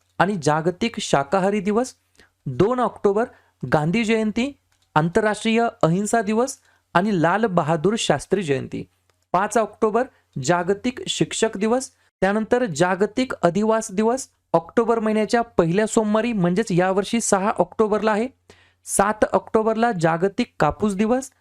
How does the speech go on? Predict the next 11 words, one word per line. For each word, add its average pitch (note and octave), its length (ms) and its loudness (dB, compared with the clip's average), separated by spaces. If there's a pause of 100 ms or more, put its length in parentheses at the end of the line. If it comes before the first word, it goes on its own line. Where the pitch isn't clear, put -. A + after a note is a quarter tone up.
(360)
आठ G#3 260 2
ऑक्टोबर A3+ 520 0
भारतीय F3+ 600 0
वायुसेना G#3 640 2
दिवस, A3 360 -2 (500)
नऊ F#3 320 2
ऑक्टोबर G#3+ 600 0
जागतिक E3 600 0 (120)
पोस्टल A3 420 0
दिवस, A3+ 320 0 (500)
दहा G3+ 300 2